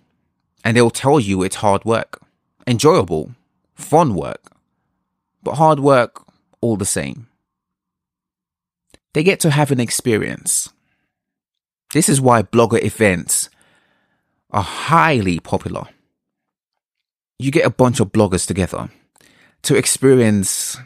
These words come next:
something that's relevant to your business, and you'll be giving them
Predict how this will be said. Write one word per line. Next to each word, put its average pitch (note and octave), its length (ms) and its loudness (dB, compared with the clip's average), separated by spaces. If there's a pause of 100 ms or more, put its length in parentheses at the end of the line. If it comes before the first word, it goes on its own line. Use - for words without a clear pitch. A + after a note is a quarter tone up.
(680)
something G3 400 2
that's C#3+ 240 0
relevant A#2 540 2
to - 200 -6
your F#2+ 100 0
business, - 640 -6 (960)
and B2 140 2
you'll C3 140 6
be A#2+ 120 2
giving C3+ 320 0
them F#2+ 440 0